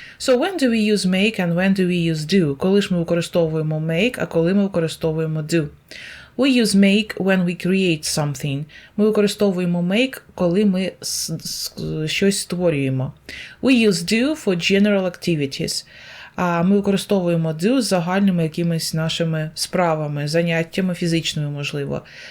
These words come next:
Do is often used with something, nothing, anything, everything. Do, е, фраза, е, do дієслово часто використовується зі словами щось, нічого, е, нічого,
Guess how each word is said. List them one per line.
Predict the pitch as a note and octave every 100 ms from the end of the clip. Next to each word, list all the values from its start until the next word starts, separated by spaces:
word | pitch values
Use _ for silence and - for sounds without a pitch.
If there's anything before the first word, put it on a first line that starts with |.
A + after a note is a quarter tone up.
| -
Do | F3+ A#3 C4+
is | G#3+
often | G3 F#3+ F#3 F3 E3+ F3
used | D#3 - D#3
with | D3 C#3 -
something, | - - A3+ B3 A#3+ B3 A#3 A#3 A3+ D#3+
nothing, | E3+ G3+ G#3 - G#3 G#3+ G#3+ G#3 G#3 -
anything, | E3+ F#3+ G3 - G3+ F#3+ F#3+ F3+ -
everything. | F3 D3+ D3+ - C#3 C3 C3+ - - - -
Do, | E3 A3+ C#4 D#4+ - - F#3+
е, | F#3
фраза, | G#3 G#3 F#3+ F3+ -
е, | F3 F3
do | E3+ E3 C4+ C4+
дієслово | G3 F3+ F#3+ E3+ D3+
часто | D3+ F#3 -
використовується | E3 E3+ E3+ F#3 E3+ D#3 D3+ - D#3 - - -
зі | F3+
словами | F3+ F#3 F#3 D#3 D#3 -
щось, | - A#3+ B3+ C4+ - -
нічого, | F#3 F3 - A3 A#3 A#3 A#3 A#3 - - - - _ F#3
е, | F3 E3+ E3
нічого, | F3+ - A3 A#3